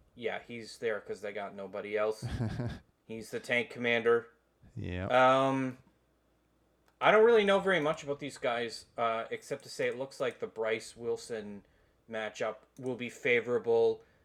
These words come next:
Speaker 1: Looks like the Jays are gonna go with Manoah, Stripling, and Berrios. Berrios will land against the Bryce Wilson, so that's kinda good. So our two of our better pitchers, arguably,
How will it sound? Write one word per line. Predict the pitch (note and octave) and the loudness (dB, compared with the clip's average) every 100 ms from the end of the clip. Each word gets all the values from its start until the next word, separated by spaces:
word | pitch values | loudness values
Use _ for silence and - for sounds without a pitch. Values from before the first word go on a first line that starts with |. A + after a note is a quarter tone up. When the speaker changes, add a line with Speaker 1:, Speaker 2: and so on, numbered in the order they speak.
| _ _ | _ _
Speaker 1:
Looks | B2 C#3 F3 | -4 0 4
like | D3 | 4
the | C#3+ | 2
Jays | C3 C3 B2+ | 4 4 4
are | |
gonna | C3 B2+ | 2 2
go | A#2 B2 | 4 4
with | A#2+ A2+ | 4 2
Manoah, | A#2+ A2 A2+ A#2+ B2 B2 | 0 0 4 4 4 2
Stripling, | A#2+ - B2+ A2+ B2+ A#2+ | -2 -8 -4 -4 -4 -4
and | G#2+ G2 | -6 -6
Berrios. | G#2 G#2 B2 B2+ B2 - - - _ _ _ - | -6 -4 2 2 2 -4 -20 -20 _ _ _ -4
Berrios | A2 A2+ A#2+ A2+ - | 4 6 6 4 0
will | A#2 | -2
land | G#2+ A2 | -2 -2
against | A2 A2 G#2+ - | -4 -4 -8 -10
the | G#2+ | -8
Bryce | A2 G#2 - | -6 -6 -6
Wilson, | A2+ A#2 A2 B2 A#2 | -2 -2 -2 -6 -8
so | A2+ - G2 G2 G2+ G2 - | -10 -8 -6 -6 -8 -12 -8
that's | A2 - | -8 -8
kinda | - A2 G#2 | -10 -8 -6
good. | G2 A2+ A2+ A2 - _ _ _ | 2 4 4 2 -2 _ _ _
So | - B2 | -8 -2
our | A2 A2 | 0 0
two | - D3 C#3+ C#3 | -2 -2 0 0
of | B2+ | 0
our | B2 A2 | 2 2
better | A#2 A2+ A2+ | 4 4 2
pitchers, | - A2+ - A#2 A2+ A#2 A2+ - - _ | 0 -4 -2 -4 -2 -4 -8 -16 -20 _
arguably, | A#2 B2+ C3 B2 G#2 A2 A2 G#2+ | 0 2 2 -4 -4 -6 -6 -10